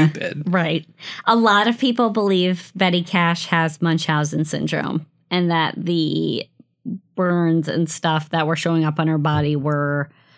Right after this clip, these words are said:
Speaker 2: clearly faked.
Speaker 1: Or, like,
Speaker 2: And that's why she
Speaker 1: self-inflicted.
Speaker 2: won't release her medical records. But again, if you were to believe the book that John Schuessler wrote, nothing like that was ever brought up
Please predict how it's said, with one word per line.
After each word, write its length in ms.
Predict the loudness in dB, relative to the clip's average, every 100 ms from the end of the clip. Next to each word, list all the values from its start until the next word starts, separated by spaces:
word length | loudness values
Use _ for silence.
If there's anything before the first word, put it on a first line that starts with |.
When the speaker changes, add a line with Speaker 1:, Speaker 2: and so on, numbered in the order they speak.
| _ _ _ -6
Speaker 2:
clearly 480 | 0 2 2 2 0
faked. 720 | 0 -2 -2 -6 -10 -12 -12 _ _
Speaker 1:
Or, 100 | -10
like, 120 | -10 0
Speaker 2:
And 140 | 2
that's 240 | 4 2 2
why 160 | 2 4
she 180 | 4
Speaker 1:
self-inflicted. 120 | 4 4
Speaker 2:
won't 180 | 2 2
release 420 | 0 2 0 0
her 80 | 0
medical 380 | 0 -2 -2 -2
records. 380 | -2 -4 -8
But 200 | -2 2
again, 840 | 2 2 0 0 2 2 2 -2 -6 _ _ -2
if 240 | -2 2
you 120 | 2
were 120 | 4
to 100 | 2 0
believe 320 | 0 0 0
the 100 | 0
book 300 | 0 -2 -2
that 140 | -2
John 200 | 2 2
Schuessler 640 | 2 0 -2 0 2 2 -2
wrote, 520 | -2 0 2 0 -2 -12 -20 -20 -20 _
nothing 540 | 2 4 4 2 2 4
like 180 | 2 2
that 260 | 2 2
was 180 | 2 0 0
ever 320 | 0 2 2
brought 460 | 2 2 2 2 0
up 360 | 0 -2 -4